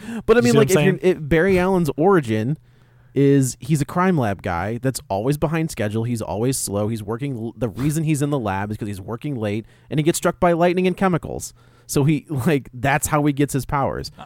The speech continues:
Speaker 2: I know.
Speaker 1: This kid isn't even in the crime lab yet, and he's already got his powers.
Speaker 2: I know. So we d-, we're just gonna have to see what happens.
Speaker 1: Yeah.
Speaker 2: My guess, you want, do you want me to just put this down before the Flash
Speaker 1: Yeah,
Speaker 2: movie
Speaker 1: yeah.
Speaker 2: comes out?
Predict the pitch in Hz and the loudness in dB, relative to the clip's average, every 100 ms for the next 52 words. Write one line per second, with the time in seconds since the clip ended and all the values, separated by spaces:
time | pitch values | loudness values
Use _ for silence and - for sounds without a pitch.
0 | - 110 113 113 110 - 254 226 208 220 | -10 -2 2 4 4 4 4 4 6 4
1 | 220 226 220 240 247 214 170 143 160 175 | 4 2 0 0 0 2 2 2 2 4
2 | 170 151 165 151 143 - 85 60 113 123 | 4 4 2 2 0 -2 -4 -4 -4 -2
3 | 185 131 110 107 110 131 113 117 120 - | -2 -2 -2 0 -2 -4 -4 -2 -2 -6
4 | 110 110 110 104 120 113 123 - 107 101 | -4 -4 -6 -4 -2 0 -2 -2 -4 -4
5 | - - 117 117 143 151 180 - - - | -6 -6 0 2 2 0 -2 -4 -12 -8
6 | 127 123 131 123 123 123 123 123 120 - | -2 -2 -4 -8 -8 -4 -2 0 -2 -4
7 | 120 120 - 117 135 - 110 101 117 117 | -8 -8 -6 -4 -6 -6 -8 -6 -2 2
8 | 160 117 131 160 151 170 | 2 2 0 0 0 -2